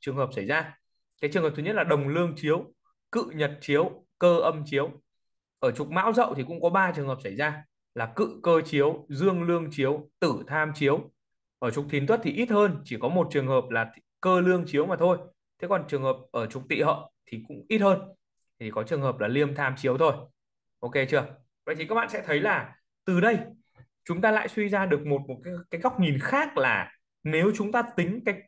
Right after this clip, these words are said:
cung đối diện với cái cung vô chính diệu thì nó luôn luôn rơi vào cái trường, cái tổ hợp là tổ hợp cơ nguyệt đồng lương, cự nhật hoặc có thằng tham lang.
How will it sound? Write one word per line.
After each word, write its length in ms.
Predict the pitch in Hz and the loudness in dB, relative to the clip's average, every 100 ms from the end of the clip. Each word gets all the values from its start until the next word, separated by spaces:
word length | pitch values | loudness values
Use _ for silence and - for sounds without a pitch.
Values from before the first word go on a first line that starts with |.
| _ | _
cung 420 | - 269 254 233 - | -2 0 0 -4 -6
đối 320 | - 175 185 285 | -2 2 2 0
diện 400 | 294 277 277 - | 0 0 0 -2
với 180 | 143 151 | 0 0
cái 140 | 180 180 | -2 -2
cung 220 | 233 214 | 0 4
vô 160 | 208 208 | 4 4
chính 180 | 170 | -2
diệu 300 | 202 233 - _ _ _ _ _ - | -2 -2 -4 _ _ _ _ _ -2
thì 120 | 170 | 0
nó 140 | 185 | 4
luôn 300 | 240 254 240 | 6 6 6
luôn 340 | 233 240 233 202 | 4 4 4 4
rơi 220 | 220 208 | 6 6
vào 440 | 151 156 139 135 - - | 4 0 0 -4 -12 -8
cái 100 | 143 - | -8 0
trường, 340 | 196 147 147 | 0 0 -4
cái 120 | 143 147 | -4 0
tổ 160 | 190 110 | 2 2
hợp 160 | 143 135 - _ _ _ _ _ _ | 2 0 -4 _ _ _ _ _ _
là 360 | - 123 123 123 | -4 -2 -2 0
tổ 140 | 120 | 0
hợp 160 | 117 131 - | 2 0 2
cơ 160 | 202 | 2
nguyệt 220 | 202 165 160 | 4 2 2
đồng 220 | 147 139 | -2 0
lương, 420 | 175 220 180 - - | 4 4 2 -6 -8
cự 120 | 247 - | -8 -4
nhật 200 | 160 147 - _ _ _ | -2 -2 -4 _ _ _
hoặc 160 | - 143 143 | -4 -4 -4
có 200 | 117 135 | -4 -2
thằng 200 | 156 151 143 | -2 -6 -6
tham 180 | 160 | -4
lang. 200 | 165 170 | -2 -2